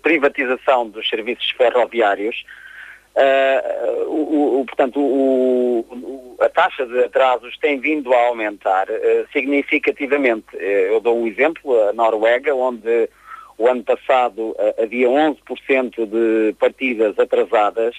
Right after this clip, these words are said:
e este ano vai já nos dezassete por cento. Eh, entre janeiro e outubro deste ano, na Noruega, eh, duzentas e quarenta e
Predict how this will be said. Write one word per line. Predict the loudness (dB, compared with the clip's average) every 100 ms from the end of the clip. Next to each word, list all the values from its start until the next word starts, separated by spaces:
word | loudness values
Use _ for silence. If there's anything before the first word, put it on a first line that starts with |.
| -6
e | -6 -6 -6 -4
este | -4 -4 2 2
ano | 2 0 -2
vai | 0 0
já | 0 -2
nos | -2 -4 -6
dezassete | -4 -4 -4 0 0 0 _ _ -4 -2 -4 -8
por | -6
cento. | -4 -4 -6 -12 -12 -20 -20 0
Eh, | 2 4 4 2 2 0 -2 -4
entre | 0 0 0 -2 -2
janeiro | 2 2 4 2 2 -2
e | -6
outubro | -6 -6 -8 -4
deste | -4 0 0
ano, | 0
na | 0
Noruega, | 2 2 2 0 0 -2 -2 -6 -20 -8
eh, | 0 2 2
duzentas | 0 -4 -2 0 -2 -2 -4 -2
e | -4
quarenta | 0 2 2 0
e | -2